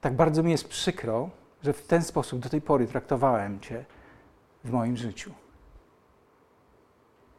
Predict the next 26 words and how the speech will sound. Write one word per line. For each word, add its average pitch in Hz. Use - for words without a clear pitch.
Chcę, 180
żebyś 160
zmienił 175
moje 170
serce 165
i 113
to, 160
jak 143
Ciebie 160
traktuję. 110
Chcę, 147
żebyś 143
zabrał 165
tą 147
wrogość, 127
tą 143
obojętność, 143
jaka, 123
to -
moje 143
stare 185
serce, 120
które 127
Ciebie 147
nie 147
kochało. 123